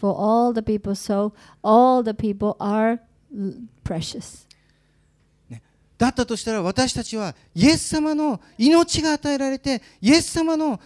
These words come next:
Speaker 2: 命をもらって生きています。だからイエス様の命っていうのはね、本当に大きな価値のあるものですね。
Speaker 1: The life in Jesus,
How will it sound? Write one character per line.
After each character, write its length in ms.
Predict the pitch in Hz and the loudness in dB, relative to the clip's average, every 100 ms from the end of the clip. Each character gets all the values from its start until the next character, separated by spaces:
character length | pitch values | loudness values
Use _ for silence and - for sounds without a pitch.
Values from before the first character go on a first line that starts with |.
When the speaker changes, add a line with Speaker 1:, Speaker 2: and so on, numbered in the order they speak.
| _ | _
Speaker 2:
命 480 | 233 311 370 370 320 | 2 4 2 0 -4
を 260 | 311 220 151 | -2 -2 -4
も 140 | 156 | -4
ら 100 | 185 | -4
っ 60 | 196 | -4
て 260 | - 196 170 | -6 -8 -8
生 100 | 175 | -12
き 80 | - | -12
て 100 | 139 | -14
い 20 | |
ま 100 | 87 | -12
す。 100 | - | -8
だ 120 | 190 | -6
か 80 | 175 | -4
ら 60 | |
イ 180 | 135 131 | -4 0
エ 80 | 240 | 0
ス 160 | - 254 | 0 -8
様 160 | 214 | -8
の 100 | 156 | -8
命 320 | 156 185 - | -8 -10 -12
っ 40 | - | -16
て 100 | 127 | -14
い 20 | |
う 40 | |
の 60 | 113 | -14
は 60 | - - _ - | -16 -20 _ -12
ね、 140 | 131 _ _ _ - - | -12 _ _ _ -2 0
本 220 | 220 294 - - | 2 -2 -6 -8
当 100 | 285 | -4
に 100 | 269 | -2
大 180 | 226 233 | -4 -6
き 100 | 208 | -6
な 80 | 143 | -8
価 160 | 156 | -8
値 120 | - | -8
の 80 | 147 | -8
あ 40 | 120 | -8
る 60 | |
も 120 | 104 98 | -12 -18
の 60 | |
で 100 | - | -20
す 100 | - | -14
ね。 140 | 135 175 | -10 -8
Speaker 1:
The 80 | |
life 460 | 233 240 247 269 262 | -4 -2 -2 -2 -2
in 120 | 214 | -6
Jesus, 580 | 190 233 233 220 190 - | -6 -6 -6 -6 -8 -12